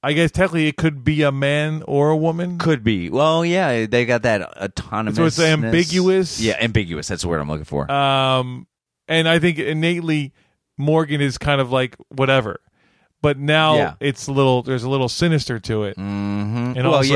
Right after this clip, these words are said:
Speaker 1: sudden
Speaker 2: it's got that, it's got that downside to it. You're like,
Speaker 1: Yeah.
Speaker 2: "Oh, well, Morgan."
Speaker 1: Well, especially the way they kept saying it. It's like, "Morgan."
Speaker 2: Yeah.
Speaker 1: "Hi, Morgan." "Oh, what's going on, Morgan?" You know, and it's
Speaker 2: Right.
Speaker 1: like, uh, so, uh, g-, good use of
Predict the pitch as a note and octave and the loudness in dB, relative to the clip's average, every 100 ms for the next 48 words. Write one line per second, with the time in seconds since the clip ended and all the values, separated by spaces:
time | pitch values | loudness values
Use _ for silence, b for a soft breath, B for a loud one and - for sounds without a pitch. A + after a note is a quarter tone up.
0 | C3 G#2 G2 - C#3 C3+ A#2 G#2 G2+ _ | 2 0 -4 -2 -2 0 -4 -6 -20 _
1 | B2 - D3+ C3+ A#2 C3+ C3+ B2 A#2 F#2+ | -16 -4 -2 -2 -2 0 0 -2 -2 -4
2 | E2 G2 E2 F2 F2 A2+ G#2 F#2+ G2+ F#2+ | -4 -6 -4 -6 -6 -4 -4 -6 -8 -10
3 | F#2+ F#2 A2+ A#2 F2 D#2 E2 - E3 E3+ | -10 -8 -4 -4 -4 -6 -8 -4 -2 0
4 | G#3 F#3+ F3 D#3+ D#3 D3 D#3+ A#2+ - D#3+ | 0 0 2 2 0 0 -2 -2 -2 0
5 | E3+ C3 A2+ G2+ - - C3 F3+ D3+ D3 | 0 -2 -4 -6 -8 -4 0 2 2 -2
6 | C#3+ C3+ G2 F2+ E2 C#2+ D2 - G2 G#2+ | -2 -6 -10 -8 -8 -8 -12 -10 -2 0
7 | D3 G#2+ F2 F2+ F#2 A2+ B B B B | 2 2 2 -2 -4 -6 B B B B
8 | - G#2+ B2 F#2 - - G2+ - A2 G#2 | -2 2 2 2 -4 -8 -6 -2 -2 0
9 | F#2+ D3+ G2 E2 E2+ G#2 B2+ B2 B2 B2+ | 0 0 -2 -4 -4 -4 -2 2 2 2
10 | A#2+ F#2+ A#2 A2+ _ b b b b b | 2 0 0 -4 _ b b b b b
11 | - B2 A#2 A2 G#2+ G#2 G2+ C3+ C3+ C#3 | -6 -2 0 0 -2 -4 -4 0 2 2
12 | - G#3 A3 G3+ F#3+ B3 G3 G3+ G3+ - | -2 -8 -8 -12 0 0 2 4 4 4
13 | D#3+ C3 A#2+ | 2 0 -14